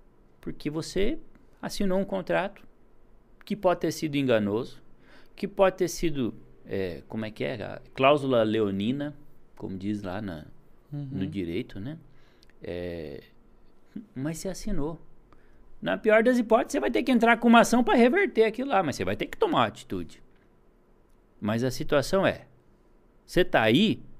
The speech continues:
Speaker 1: alguém te colocou, mas você ajudou. Ponto final. Essa é a situação. Se você tá aí, entenda a situação que você tá.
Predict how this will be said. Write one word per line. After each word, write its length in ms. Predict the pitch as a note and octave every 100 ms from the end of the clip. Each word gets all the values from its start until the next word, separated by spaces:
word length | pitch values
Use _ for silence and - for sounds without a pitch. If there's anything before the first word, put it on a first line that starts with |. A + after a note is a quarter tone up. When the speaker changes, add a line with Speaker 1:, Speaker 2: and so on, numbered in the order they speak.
| - - - - - - - - - - - - -
Speaker 1:
alguém 340 | B2+ C3+ F#3+
te 80 | G3+
colocou, 380 | F#3+ D#3+ C3 F3+
mas 160 | G3+
você 100 | -
ajudou. 460 | A3 G#3+ G3 G2 - - - - - - - - _ - - - - - _ _ _
Ponto 260 | G#2 F2+ - - - - - -
final. 340 | - G#2 - - - - - - _ _ _ _ _ - _
Essa 380 | A2+ A#2 A#2 C3+
é 60 | A#2
a 60 |
situação. 520 | A2+ - A#2+ - E2+ - - - - - - -
Se 180 | -
você 420 | G#2 G#2 - D3 C3
tá 200 | A2+ F#2+
aí, 520 | F2+ F#2+ B2 G#3 A3+ - - - - - - - -
entenda 680 | A#2 A#2 C3+ D#3+ F#3+ F#3
a 60 | E3+
situação 560 | - D#3 C3 A#2+ C#3+
que 140 | C3+ B2
você 280 | B2 B2 C#3+
tá. 300 | F#2 C#2+